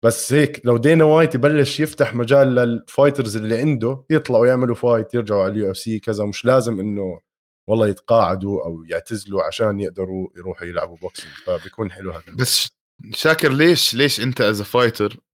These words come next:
Speaker 2: حدا بدفع لك بالملايين تروح تلعب عنده فايت وترجع على اليو اف سي؟ عشان هيك هو مش راضي، لأنه كل حدا حيتركه. آه،
Speaker 1: مم.
Speaker 2: اللي صح يعمله دينا يرفع السقف تبع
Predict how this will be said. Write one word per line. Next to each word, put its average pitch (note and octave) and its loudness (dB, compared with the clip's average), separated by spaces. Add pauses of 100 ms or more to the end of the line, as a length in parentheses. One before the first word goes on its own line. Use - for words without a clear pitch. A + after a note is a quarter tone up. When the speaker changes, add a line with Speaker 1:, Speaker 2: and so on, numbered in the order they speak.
(520)
Speaker 2:
حدا B2 -2
بدفع A2+ -2
لك A2 -4
بالملايين G#2 -2 (960)
تروح B2+ 0
تلعب A2 -2
عنده A#2 -2
فايت A2+ -2
وترجع G2+ -4
على F#2 -6
اليو F2+ -6
اف F2 -12
سي؟ - -16 (520)
عشان D3 0
هيك D#3+ 0
هو C#3 -2
مش A2 -4
راضي، G#2+ -2
لأنه B2+ -2
كل - -2
حدا B2+ -8
حيتركه. A2+ -6 (320)
آه، B2+ 0
Speaker 1:
مم. F#2+ -2
Speaker 2:
اللي A2 -4
صح - 0
يعمله C3+ 0
دينا A#2 0
يرفع B2+ 0 (300)
السقف - -4
تبع A#2+ 0